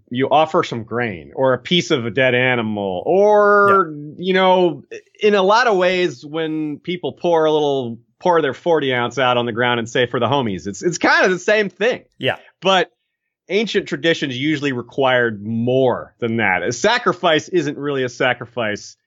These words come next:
Speaker 1: unless you're giving up, in, in a lot of traditions, unless you're giving up something of real value. Your enemies, you're killing them and imprisoning them anyway. That's
Speaker 2: Yeah.
Speaker 1: not a sacrifice.
Speaker 2: No, exactly. It's like they don't, they don't count quite as much. No, it needs to be something that you care, that you love.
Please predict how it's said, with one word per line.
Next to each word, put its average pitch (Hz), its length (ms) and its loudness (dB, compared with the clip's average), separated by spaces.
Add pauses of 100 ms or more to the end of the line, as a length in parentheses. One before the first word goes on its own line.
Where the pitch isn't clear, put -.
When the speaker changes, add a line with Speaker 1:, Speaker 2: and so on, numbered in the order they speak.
(360)
Speaker 1:
unless 131 280 -2
you're 120 80 -6
giving 123 260 0
up, 113 320 -4
in, 202 120 0
in 240 120 0
a 226 60 4
lot 196 160 2
of 131 80 -6
traditions, - 340 -8
unless 156 320 -2
you're 135 80 -8
giving 139 240 -4
up 123 80 -8
something 127 300 -8
of 95 100 -14
real 120 380 -4
value. 101 340 -2
Your - 160 0
enemies, 240 560 2 (560)
you're 370 160 4
killing 208 340 2
them 226 120 -2
and 233 80 -2
imprisoning 254 340 -6
them 269 140 -6
anyway. 165 320 0
That's 254 120 2
Speaker 2:
Yeah. 143 100 -2
Speaker 1:
not 110 100 -12
a - 40 -18
sacrifice. 131 760 -4
Speaker 2:
No, 131 100 2
exactly. 113 540 -2
It's 117 80 -8
like 113 200 -2
they 156 120 -4
don't, 107 320 -4
they 135 100 -2
don't 120 220 -6
count 107 340 -8
quite 101 300 -4
as 95 160 -12
much. 87 300 -12
No, 123 100 -4
it 113 80 -6
needs 170 220 -8
to 175 60 -8
be 151 100 -4
something 123 420 -6
that 110 100 -2
you 104 160 -8
care, 110 420 -2
that 101 120 -6
you 95 200 -10
love. 80 440 -12